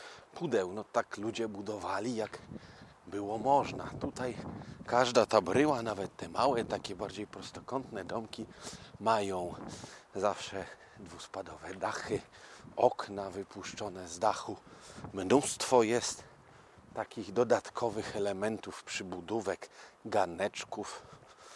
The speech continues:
balkoniki bądź tarasiki znajdujące się nad gankami, jakieś takie dodatkowe, czasami naprawdę bardzo duże werandy,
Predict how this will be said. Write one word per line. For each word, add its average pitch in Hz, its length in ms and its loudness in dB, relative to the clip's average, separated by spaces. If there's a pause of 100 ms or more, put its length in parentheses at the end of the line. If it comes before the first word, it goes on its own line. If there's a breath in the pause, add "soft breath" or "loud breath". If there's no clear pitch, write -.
(380 loud breath)
balkoniki 107 960 2 (200 loud breath)
bądź 95 340 -6
tarasiki 101 760 0 (540 loud breath)
znajdujące 110 880 0
się 110 280 -2 (760 loud breath)
nad 110 360 0 (180)
gankami, 107 760 -4 (680 loud breath)
jakieś 101 380 -8
takie 104 300 -12
dodatkowe, 104 600 -4 (600 loud breath)
czasami 123 460 -6
naprawdę 123 520 0
bardzo 135 400 4
duże 135 280 8
werandy, 117 580 4